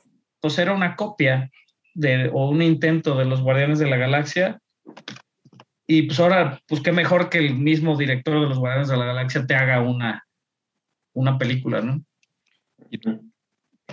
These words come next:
Speaker 2: pero que además lo haga tan diferente, además es
Speaker 1: Sí, sí, sí, por supuesto.
Speaker 2: Y, y, y se ve que, este, ya aprovecharon,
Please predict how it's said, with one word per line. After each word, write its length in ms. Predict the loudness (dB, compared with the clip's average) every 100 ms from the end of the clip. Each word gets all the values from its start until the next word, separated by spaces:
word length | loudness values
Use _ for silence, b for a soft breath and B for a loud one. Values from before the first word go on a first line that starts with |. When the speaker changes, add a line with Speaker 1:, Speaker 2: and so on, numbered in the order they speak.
| -20 _
Speaker 2:
pero 200 | -2 0
que 80 |
además 180 | 0 2
lo 80 | 2
haga 140 | 0
tan 280 | 0 -2 0
diferente, 480 | -2 -2 -2 -2 -4
además 300 | -4 -4 -4
es 460 | -6 -8 -14 -20 -20
Speaker 1:
Sí, 240 | -6 -2 0
sí, 160 | 0
sí, 140 | 0 0
por 180 | -2 -4
supuesto. 520 | -6 -6 -8 -12 -18 _ B B B B B -2
Speaker 2:
Y, 80 | 0
y, 300 | 2 2 0
y 60 | 2
se 140 | 2
ve 160 | 2 2
que, 580 | 2 2 2 2 0 B B B B -8
este, 680 | -6 -6 -6 -4 -2 -4 -8
ya 160 | -2 0
aprovecharon, 1040 | 0 0 0 0 0 2 2 2 2 -2